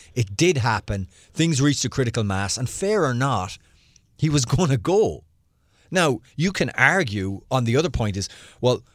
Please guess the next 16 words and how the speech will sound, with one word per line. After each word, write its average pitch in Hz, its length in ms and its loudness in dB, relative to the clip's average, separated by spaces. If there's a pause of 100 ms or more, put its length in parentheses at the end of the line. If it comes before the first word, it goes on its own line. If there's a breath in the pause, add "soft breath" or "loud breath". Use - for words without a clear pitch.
(800)
you 147 120 2
have 139 100 2
nobody 151 440 4
to 104 120 -6
replace 151 340 -2
him. 80 140 -8
You 160 120 2
haven't 190 280 0
a 135 80 0
thought 175 460 0
in 123 100 -6
your 101 120 -6
head. 127 280 -2 (240 loud breath)
Not 214 240 4
only 254 320 2
that, 113 300 -6